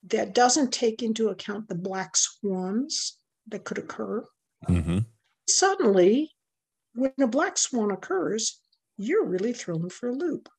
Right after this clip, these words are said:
Speaker 2: Which,
Speaker 1: So
Speaker 2: which,
Speaker 1: even
Speaker 2: by the
Speaker 1: doing
Speaker 2: way,
Speaker 1: things
Speaker 2: investors must take into account that. I mean, obviously, the past two years have been a prime example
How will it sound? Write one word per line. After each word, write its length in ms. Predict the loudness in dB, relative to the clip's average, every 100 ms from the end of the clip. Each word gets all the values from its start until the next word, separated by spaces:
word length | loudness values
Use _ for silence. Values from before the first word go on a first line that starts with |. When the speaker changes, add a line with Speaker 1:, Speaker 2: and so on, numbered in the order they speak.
| _
Speaker 2:
Which, 240 | 4 4 0 -2
Speaker 1:
So 160 | 2
Speaker 2:
which, 140 | 4 4
Speaker 1:
even 100 | 4
Speaker 2:
by 140 | 6
the 80 | 6
Speaker 1:
doing 60 |
Speaker 2:
way, 240 | 6 6 2
Speaker 1:
things 280 | -2 -6 -6 2
Speaker 2:
investors 680 | 2 4 4 4 2 0 0
must 800 | 2 4 4 2 0 -2 -8 _ _ _ _ _
take 180 | 0 2
into 160 | 2 2
account 380 | 0 -2 -2
that. 200 | -2 -2
I 40 | 0
mean, 160 | -2
obviously, 340 | -2 -2 -2 0
the 80 | 0
past 320 | 0 0 0
two 140 | 4
years 400 | 6 6 2 0
have 120 | -2
been 80 | -2
a 60 | -4
prime 300 | -2 0 0
example 600 | 0 0 2 2 -2